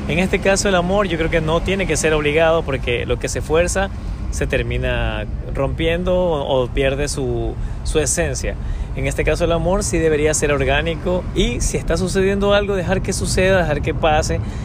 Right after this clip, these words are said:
Y a medida que va pasando, pues, no catalogarlo como una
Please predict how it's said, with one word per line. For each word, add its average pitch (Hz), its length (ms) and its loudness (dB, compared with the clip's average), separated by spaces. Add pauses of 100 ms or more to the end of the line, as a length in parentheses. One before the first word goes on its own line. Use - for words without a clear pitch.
(240)
Y 165 160 4
a 185 40 4
medida 185 340 2
que 190 140 2
va 160 200 4
pasando, 190 600 2 (360)
pues, 147 800 2 (540)
no 226 160 4
catalogarlo 220 720 2
como 196 320 0
una 175 1000 2